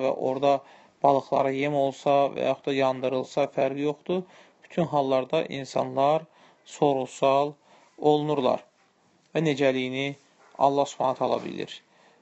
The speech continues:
Və fərqi yoxdur ki, insanın, e,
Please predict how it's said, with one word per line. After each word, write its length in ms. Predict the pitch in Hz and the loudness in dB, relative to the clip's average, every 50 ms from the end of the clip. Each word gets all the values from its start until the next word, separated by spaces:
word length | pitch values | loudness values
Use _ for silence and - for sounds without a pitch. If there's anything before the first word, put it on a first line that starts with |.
| _ _ - | _ _ -4
Və 100 | 139 127 | -4 -2
fərqi 460 | - - 160 147 147 151 156 165 160 | 2 2 2 2 2 0 -2 -2 -2
yoxdur 260 | 156 - - - - | -2 -4 -8 -14 -8
ki, 160 | - 151 - - 143 143 | -8 -6 -6 -4 -6 -6
insanın, 520 | 131 - - 143 139 147 156 147 147 147 _ _ _ _ _ _ _ _ _ _ _ - | -6 -2 -2 -2 0 0 -2 -4 -8 -12 _ _ _ _ _ _ _ _ _ _ _ -2
e, 320 | 143 139 139 139 139 135 | 0 2 2 2 2 0